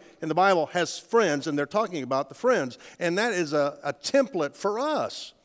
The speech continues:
And I, I pray that you have many good friends. But what about that? Is,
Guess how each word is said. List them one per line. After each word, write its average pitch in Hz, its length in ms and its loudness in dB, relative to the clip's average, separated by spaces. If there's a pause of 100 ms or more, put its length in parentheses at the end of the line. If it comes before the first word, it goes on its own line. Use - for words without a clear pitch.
(340)
And 160 180 -6
I, 160 220 0
I 147 120 -2
pray 143 300 2
that 147 160 -6
you 160 80 -6
have 160 180 -4
many 185 160 -2
good 190 200 -6
friends. 214 760 -6 (920)
But 190 140 -8
what 262 120 -4
about 247 360 0
that? 107 380 -4
Is, 135 340 -10